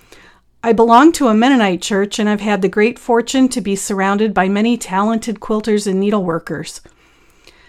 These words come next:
From quilting, I branched out into other kinds of sewing.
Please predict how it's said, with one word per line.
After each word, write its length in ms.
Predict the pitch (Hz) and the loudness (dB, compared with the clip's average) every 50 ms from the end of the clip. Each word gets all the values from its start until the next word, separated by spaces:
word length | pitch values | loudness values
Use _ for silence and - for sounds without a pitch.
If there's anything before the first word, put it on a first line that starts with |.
| _ _ | _ _
From 240 | - - 233 233 226 | -8 -4 -2 0 0
quilting, 580 | - - 330 330 330 330 294 - - 226 247 247 | 2 2 4 4 4 4 2 0 2 2 0 -2
I 180 | - 208 214 | 0 0 -2
branched 440 | 214 - 220 226 240 240 - - - | 0 0 0 0 0 0 0 0 2
out 180 | 226 226 233 240 | 4 4 4 4
into 240 | 233 226 214 240 | 2 2 2 0
other 240 | 226 226 240 240 262 | 2 2 2 2 2
kinds 340 | 220 - 208 185 185 175 180 | 0 0 -2 -2 -2 -2 -2
of 100 | 170 165 | -4 -8
sewing. 460 | - - 180 165 160 160 170 170 170 | -8 -6 -4 -2 -2 -2 -4 -4 -6